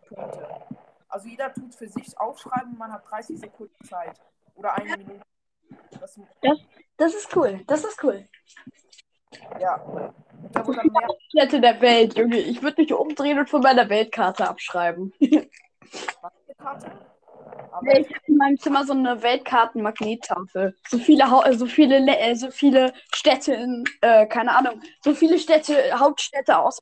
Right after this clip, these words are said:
Speaker 2: Europa wie möglich. Schnell, <laughs> zur Karte.
Speaker 1: Lel.
Speaker 2: Genau, online.
Speaker 1: Hä?
Speaker 2: Vielleicht hat er dich ja blockiert, <laughs> weil du ihn zu, zu doll vollgespammt hast.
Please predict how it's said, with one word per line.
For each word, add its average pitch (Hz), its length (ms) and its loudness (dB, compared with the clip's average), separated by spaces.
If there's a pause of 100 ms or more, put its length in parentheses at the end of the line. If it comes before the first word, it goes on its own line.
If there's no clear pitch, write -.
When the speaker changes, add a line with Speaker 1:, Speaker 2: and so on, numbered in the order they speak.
Speaker 2:
Europa 254 360 -4
wie 214 120 -12
möglich. 190 440 -14 (240)
Schnell, 302 580 4
<laughs> - 460 -12
zur 269 160 -6
Karte. 277 500 2 (1120)
Speaker 1:
Lel. 330 260 -20 (2750)
Speaker 2:
Genau, 311 340 0
online. 370 380 -2 (1120)
Speaker 1:
Hä? 196 140 -6 (800)
Speaker 2:
Vielleicht 330 180 -2
hat 381 140 -12
er 370 80 2
dich 320 140 0
ja 330 80 2
blockiert, 285 580 -2
<laughs> - 280 -2
weil 202 120 -6
du 220 120 -8
ihn 233 240 -6
zu, 247 340 -12
zu 262 180 -10
doll 226 220 -6
vollgespammt 226 640 -4
hast. 208 220 -8